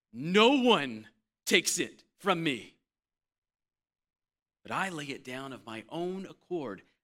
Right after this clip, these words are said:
I have authority to lay it down, and I have authority to take it up again.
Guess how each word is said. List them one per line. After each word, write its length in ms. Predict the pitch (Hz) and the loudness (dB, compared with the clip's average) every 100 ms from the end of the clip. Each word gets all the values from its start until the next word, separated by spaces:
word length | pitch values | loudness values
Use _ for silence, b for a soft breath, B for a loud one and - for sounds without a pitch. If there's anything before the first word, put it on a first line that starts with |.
| _ - | _ -4
I 200 | 185 220 | 2 2
have 180 | 202 170 | 2 -4
authority 460 | 156 147 131 127 120 | -8 -8 -10 -10 -12
to 120 | 123 | -10
lay 200 | 113 107 | -8 -8
it 100 | 107 | -10
down, 300 | 110 117 139 B - | -12 -10 -12 B -10
and 160 | 147 - | -8 0
I 240 | 185 233 | 4 4
have 180 | 220 180 | 4 0
authority 400 | 160 156 151 156 | -2 -6 -4 -4
to 80 | 156 | -4
take 220 | - 160 | -6 -4
it 80 | 185 | -2
up 140 | 190 | -2
again. 360 | 175 139 120 | -4 -6 -8